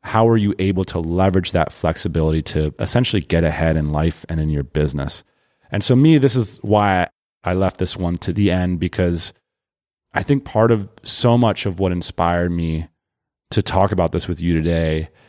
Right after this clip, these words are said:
is the enormous opportunity I see in front of people with location flexibility.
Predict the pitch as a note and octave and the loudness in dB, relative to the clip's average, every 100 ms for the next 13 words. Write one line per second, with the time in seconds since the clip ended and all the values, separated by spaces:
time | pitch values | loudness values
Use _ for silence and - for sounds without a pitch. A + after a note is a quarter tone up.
0 | _ _ _ - F#2+ F#2 E2+ E2 - - | _ _ _ -2 2 2 2 0 -6 -8
1 | _ _ _ _ A2 A#2 A2 A2 A#2 B2 | _ _ _ _ -2 -2 0 2 4 4
2 | B2 B2+ A#2+ - F#2+ F#2 F2+ - G#2 F2 | 4 4 2 0 0 0 -2 -4 -4 -4
3 | E2 - E2+ - F#2 F2 E2 - F2+ E2 | -4 -4 -6 -2 0 0 -2 0 2 2
4 | - _ G2 E2 D#2+ - - G2 F2+ E2+ | -4 _ 0 0 0 -6 -6 -2 2 2
5 | E2 D#2+ E2+ - F#2 - F2 - D#2 - | 0 0 -2 0 -2 -2 -4 -2 -2 -2
6 | D#2 E2 D2 B1+ - | -2 -2 -2 -4 -12